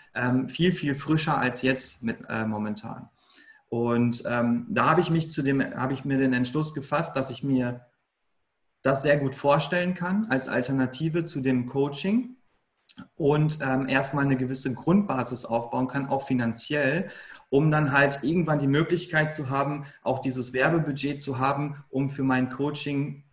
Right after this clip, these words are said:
ähm, was ich vorher gemacht habe, auch zu investieren. Und, ähm, gerade was der Zeitfaktor, ähm, dann, dann, ähm, war, sag ich mal, war das für mich einfach,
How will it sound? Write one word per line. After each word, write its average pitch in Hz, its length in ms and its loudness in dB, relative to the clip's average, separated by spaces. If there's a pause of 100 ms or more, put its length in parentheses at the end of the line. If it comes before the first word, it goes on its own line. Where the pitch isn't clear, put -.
ähm, 131 240 0
was 127 160 -2
ich 127 120 -6
vorher 151 260 4
gemacht 120 360 0
habe, 127 240 -4
auch 120 140 -4
zu - 140 -6
investieren. 117 760 -4 (500)
Und, 120 540 0
ähm, 120 380 -2
gerade 131 280 2
was 135 140 -2
der 131 120 -2
Zeitfaktor, 151 920 0
ähm, 139 500 -4
dann, 135 520 -2
dann, 131 500 -4 (100)
ähm, 131 380 -4 (460)
war, 135 480 2
sag 131 200 0
ich - 120 -10
mal, 131 160 0
war 131 100 2
das 127 180 0
für 143 100 -4
mich 139 240 -2
einfach, 131 320 -2